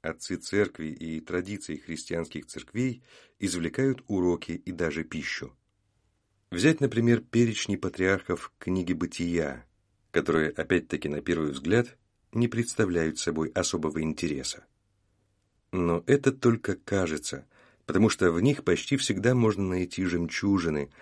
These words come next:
которые становятся Словом Божьим. И это Слово несёт спасение, обновляя нас как людей и как христиан. Пятая глава книги «Бытия» включает в себя список патриархов,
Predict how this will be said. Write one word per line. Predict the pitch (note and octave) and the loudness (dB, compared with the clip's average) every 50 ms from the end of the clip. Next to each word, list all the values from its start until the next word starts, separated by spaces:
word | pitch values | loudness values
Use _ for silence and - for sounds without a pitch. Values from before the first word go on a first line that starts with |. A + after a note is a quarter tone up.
| - - - _ _ | -20 -20 -20 _ _
которые | - - D2+ - D#2+ D#2+ D2+ | -4 -2 0 0 0 0 0
становятся | - - E2+ E2 F2 F2 E2 D#2+ - - E2 D2+ D2 - | 0 -2 0 2 2 2 0 0 -2 -2 -2 -4 -4 -6
Словом | - - - F2+ F2+ F#2+ F#2 F2+ F2 E2+ | -8 -6 -4 -2 -2 -2 -2 -2 -4 -4
Божьим. | F2 F#2 F#2 E2+ D2+ D2 C#2+ C2+ C2+ - _ _ _ _ _ _ _ _ _ _ _ _ _ | -2 -2 -2 -2 -4 -6 -10 -12 -14 -18 _ _ _ _ _ _ _ _ _ _ _ _ _
И | - F2+ E2+ E2+ - - | -4 -2 -2 -2 -2 -2
это | G2 F#2 - - D2+ | 0 0 0 -2 -4
Слово | - - - A2+ C3+ C#3 A2+ F2+ D#2 C#2 - - _ _ - | -4 -2 2 4 6 6 6 4 2 0 -4 -10 _ _ -2
несёт | F2+ F2+ - - - C3 C3+ B2+ | -2 -2 -2 0 0 -2 -2 -2
спасение, | - - - G#2+ F#2+ - - - - A2 G#2 F2+ D#2+ D2+ C#2+ C#2 C2 - _ _ _ | -2 0 0 0 2 0 0 0 2 2 4 4 2 0 0 -2 -6 -8 _ _ _
обновляя | - F2 D2+ E2 E2 D#2 D#2 E2+ F#2+ F#2 F2 E2 D#2 | -2 -2 2 2 2 2 4 4 6 6 6 6 6
нас | D#2+ E2+ E2+ E2 - - | 4 4 2 2 0 0
как | - - E2+ - - D2+ | 2 4 4 4 2 0
людей | C#2+ C#2+ C#2 - G#2 A2+ A#2+ A2 A2 - - - _ _ | -4 -4 -2 0 0 0 0 0 -4 -8 -18 -20 _ _
и | - A2+ | -4 -2
как | A#2 - D#2 C#2+ - | 0 0 -2 -2 -4
христиан. | - - D#2 - - - - - D#2 C#2+ C2+ B1+ B1 - _ _ _ _ _ _ _ _ _ _ _ _ _ _ _ _ _ _ _ _ _ _ - | -6 -6 -6 -6 -6 -6 -6 -6 -6 -6 -8 -12 -16 -20 _ _ _ _ _ _ _ _ _ _ _ _ _ _ _ _ _ _ _ _ _ _ 6
Пятая | C3 C#3+ C#3 C3+ C3 A#2 | 6 6 8 6 4 4
глава | A2 A2+ A2 G2+ G2+ F#2+ | 4 4 6 6 6 4
книги | - - G2 G2+ G2 F2+ F2+ | 4 2 2 2 2 4 2
«Бытия» | D#2 D2 D#2+ - D#2+ E2 G#2 B2 C3 C3 | 2 2 0 0 0 2 4 4 4 2
включает | B2+ - - F#2 F2+ - - B2 B2 A#2+ - | 0 -2 -2 -2 0 2 2 2 2 2 0
в | |
себя | - - G2 G2 F#2 | -4 -4 -2 -2 -2
список | - - - G2+ G2 - G2 F#2 - | -4 -4 -6 -6 -4 -4 -4 -4 -2
патриархов, | - F2 F2 - - F2+ E2+ E2 D#2 - - - D#2 - - - | -2 -2 -2 0 0 2 2 2 2 0 -4 -8 -12 -12 -12 -16